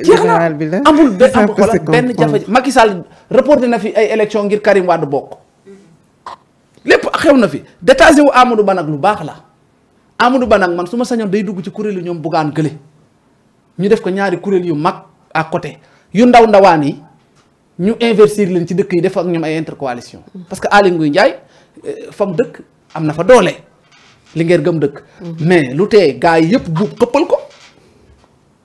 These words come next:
Speaker 1: Moom mu, mu raafale département de Linguère.
Speaker 2: Ayca.
Speaker 1: Bu dee, bu dee Kolda, Amadou Ba, booy Amadou Ba ba fa nekk, Abdoulaye Baldé, Doura. Mais Doura ak Moussa Baldé, foofu moom ñoo fa teg tànk. Lu tee ñu xëppal leen.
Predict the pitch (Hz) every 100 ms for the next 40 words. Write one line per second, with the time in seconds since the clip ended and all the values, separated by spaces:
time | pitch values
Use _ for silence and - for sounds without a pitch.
0 | _ 185 220 220 214 214 226 226 233 214
1 | 220 233 220 233 226 233 240 349 - -
2 | 185 180 139 131 - _ _ _ _ -
3 | 220 269 226 202 262 262 247 208 165 131
4 | - 233 240 208 156 165 - 135 208 226
5 | 220 202 190 175 156 165 180 170 156 165
6 | 190 175 165 156 156 156 208 - - _
7 | _ _ _ - 175 180 196 214 202 208
8 | 220 202 170 165 143 143 226 202 180 208
9 | 220 226 226 311 349 - _ _ - _
10 | 185 277 269 240 220 269 - 269 285 415